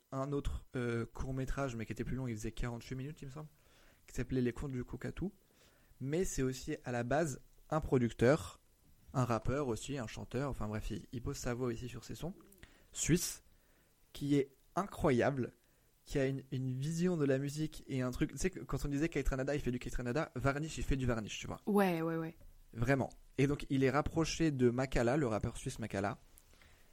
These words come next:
Speaker 1: et il est validé par Tyler, the Creator,
Speaker 2: Grave,
Speaker 1: Pharrell
Speaker 2: ça, c'est
Speaker 1: Williams.
Speaker 2: fou.
Speaker 1: Pharrell Williams fait sa promo, enfin bon, bref.
Speaker 2: C'est quelqu'un.
Speaker 1: C'est quelqu'un. Donc, Ce lac a du succès, c'est une série qui parle de le personnage de Varnish, parce que du coup, il joue aussi dedans, le mec fait tout,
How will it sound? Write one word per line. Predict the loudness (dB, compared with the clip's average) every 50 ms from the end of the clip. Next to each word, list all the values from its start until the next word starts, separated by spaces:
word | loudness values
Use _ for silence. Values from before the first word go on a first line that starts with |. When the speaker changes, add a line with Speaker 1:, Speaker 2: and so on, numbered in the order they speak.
| -20 _ _ _ _ _ 2
Speaker 1:
et | 4 4
il | 6 4
est | 4
validé | 2 2 2 2 2 0 0 0 4 6 6 6 6 2 -2 -10 -8 _
par | -2 -2 -2 -2 0
Tyler, | 2 4 4 4 4 4
the | 2 2
Creator, | 0 2 2 4 4 4 4 4 4 4 4 2 0 -8 -4 -2
Speaker 2:
Grave, | -2 -2 -2 -2 -2 0
Speaker 1:
Pharrell | 0 2
Speaker 2:
ça, | 2 4
c'est | 4 4
Speaker 1:
Williams. | 4 4 4 4 2 2 0 0 -2 -4 -4
Speaker 2:
fou. | -8 -12 -12 _ -4 0
Speaker 1:
Pharrell | 2 2 4 4
Williams | 4 4 2 2 2 0 0
fait | 2 2 2 4
sa | 6 4 4
promo, | 6 6 6 6 8 6
enfin | 6 4 0 -2
bon, | -2 -2
bref. | -4 -4 -4 -4 -6 -8 -12 -18 _ _ -20 -18 -6
Speaker 2:
C'est | 0 0 4
quelqu'un. | 6 8 6 8 6 4 2 2 -2 -10 _ _ _ _ _ _
Speaker 1:
C'est | 2 4 6 6
quelqu'un. | 6 4 4 2 0 0 -4 -10 _ _ -8
Donc, | -6 -4 -4 -4
Ce | 0 2 2
lac | 2 4 2
a | 2 0
du | 0 -2
succès, | -2 -4 -2 -2 0 0 0
c'est | 0 0
une | -2 -2
série | -2 0 0 2 2 0 0
qui | -2 -4 0
parle | 2 4 4 4 2 0 -2 -4 -10 _
de | -10 0 2 2 2 2 0 -6 _ _ _ _ _ _ _ -10 -8 -8 -4
le | -4 2
personnage | 4 4 4 4 2 0 0 2
de | 2 0
Varnish, | 0 0 0 -2 -2 -4
parce | -4 -4
que | -4
du | -6 -2
coup, | 0 0
il | 0 2
joue | 4 4 2
aussi | 2 2 0 -2
dedans, | -2 -4 -4 -6 -8 -12 _ _ -18 -10
le | -6 -6
mec | -6 -4 -4
fait | -6 -4
tout, | -4 -6